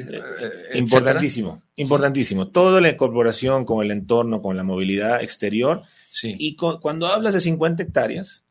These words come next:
Speaker 1: hablas de la necesidad de una movilidad interior también.
Speaker 2: También,
Speaker 1: Cincuenta
Speaker 2: interior,
Speaker 1: hectáreas es
Speaker 2: es cierto.
Speaker 1: muchísimo. O sea, eh, son, eh, ah, son cincuenta manzanas.
Speaker 2: Sí.
Speaker 1: Cada hectárea es una manzana, diez, cien por cien.
Speaker 2: Ah, y te doy un ejemplo. Yo visité un fraccionamiento hace algunos años también en donde sí,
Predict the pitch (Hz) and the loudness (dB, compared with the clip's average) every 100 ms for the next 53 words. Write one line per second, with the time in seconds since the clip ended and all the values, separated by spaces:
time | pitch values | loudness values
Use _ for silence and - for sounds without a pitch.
0 | _ _ _ _ _ _ _ _ - 170 | _ _ _ _ _ _ _ _ -4 0
1 | 175 160 135 131 160 165 151 131 127 170 | 2 2 0 0 0 0 -2 -2 -2 -4
2 | 165 127 190 339 - 131 110 110 131 165 | -2 -2 -2 -4 -8 -4 -4 -4 -6 -8
3 | _ - 113 113 175 196 143 202 190 175 | _ -16 -10 -6 -2 0 0 0 0 0
4 | 170 - 226 285 131 101 107 123 117 110 | -2 -2 -2 -2 -2 -4 -6 -4 -4 -6
5 | 101 113 139 156 117 113 110 - 139 175 | -6 -6 -4 -4 -4 -4 -6 -6 -4 -4
6 | 170 165 170 147 123 214 247 - - - | 0 0 0 -2 -2 -4 -4 -8 -12 -14
7 | 104 110 147 120 147 156 139 127 113 180 | -8 -2 -2 0 -2 -2 -2 -4 -4 -2
8 | 123 120 - 127 - - 185 220 - - | -2 -4 -4 -4 -4 -4 -4 -8 -16 -20
9 | - 339 320 - - 123 135 147 175 175 | -20 -16 -14 -14 -16 -14 -6 -4 -2 -2
10 | 202 208 123 113 120 123 127 127 135 135 | -2 -2 -2 -2 -4 -6 -6 -6 -8 -6
11 | 139 - 143 147 143 139 139 135 139 147 | -8 -6 -4 -4 -4 -4 -4 -4 -4 -2
12 | 156 151 143 135 147 143 131 147 127 117 | 2 2 0 -2 -2 0 0 -2 -2 0
13 | 113 113 107 104 - _ _ _ - - | 0 0 -2 -4 -10 _ _ _ -10 -10